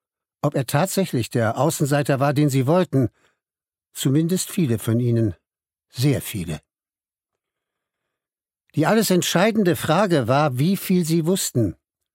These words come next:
Die Kardinäle, die möglicherweise daran dachten, ihn zu wählen, wie sie es schon einmal versucht hatten im Jahr zweitausendfünf. Wie viel wussten sie über die Demütigungen, die er erlitten hatte,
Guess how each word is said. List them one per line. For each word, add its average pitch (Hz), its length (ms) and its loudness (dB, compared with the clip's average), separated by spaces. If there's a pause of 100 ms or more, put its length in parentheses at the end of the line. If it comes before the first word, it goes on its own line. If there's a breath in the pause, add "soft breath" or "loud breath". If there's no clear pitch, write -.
(600)
Die 123 260 0
Kardinäle, 151 680 2
die 131 140 2
möglicherweise 143 640 2
daran 143 300 2
dachten, 156 300 -2
ihn 160 120 2
zu 160 220 0
wählen, 151 380 2 (540 soft breath)
wie 156 120 0
sie 135 180 2
es 147 180 -2
schon 185 280 2
einmal 113 360 0
versucht 131 480 -2
hatten 151 280 0
im 127 160 -2
Jahr 113 280 0
zweitausendfünf. 113 1160 -4 (1900)
Wie 202 160 2
viel 180 220 2
wussten 165 400 0
sie 143 160 2
über 156 220 2
die 135 200 -2
Demütigungen, 151 920 2
die 156 140 0
er 143 180 2
erlitten 143 500 2
hatte, 135 280 0